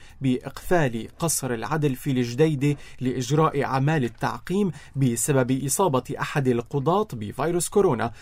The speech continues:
وحضور شقيقته الموظفة المقيمة معه إلى قصر العدل في جديدة المتن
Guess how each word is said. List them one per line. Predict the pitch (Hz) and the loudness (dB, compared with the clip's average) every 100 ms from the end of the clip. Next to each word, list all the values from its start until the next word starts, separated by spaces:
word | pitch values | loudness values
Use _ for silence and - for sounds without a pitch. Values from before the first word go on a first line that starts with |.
| - 135 | -10 0
وحضور | 127 - 139 143 131 | 0 2 0 2 2
شقيقته | - 120 - 180 - 123 120 104 - - 127 | -2 -6 -4 -4 -2 0 0 -2 -10 -10 -2
الموظفة | 117 117 185 196 160 - | 0 2 2 2 0 0
المقيمة | 117 226 226 - 165 123 | -2 0 -4 -2 0 2
معه | 113 160 170 139 180 175 - - | 2 0 -2 -4 0 -2 -2 -12
إلى | 196 160 113 | -2 0 0
قصر | 104 202 - 135 | -2 -4 -2 -2
العدل | 123 143 151 135 | 0 0 2 0
في | - 120 | 0 -6
جديدة | 110 117 120 123 123 | -2 -2 0 0 -2
المتن | 123 156 180 143 | 0 0 0 -2